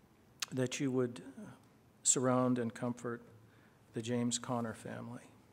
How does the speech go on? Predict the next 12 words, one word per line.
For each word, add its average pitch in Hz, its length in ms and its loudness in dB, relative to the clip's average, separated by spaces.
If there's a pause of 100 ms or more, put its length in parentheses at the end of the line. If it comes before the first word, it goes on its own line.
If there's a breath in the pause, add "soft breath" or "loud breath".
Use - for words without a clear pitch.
(520)
That - 120 -12
you 120 40 0
would 117 140 0
surround 123 440 4
them 127 200 4
with 120 200 -4
your 113 140 0
people 139 520 0
and 131 140 0
with 127 200 -2
your 131 100 -2
presence 120 640 -6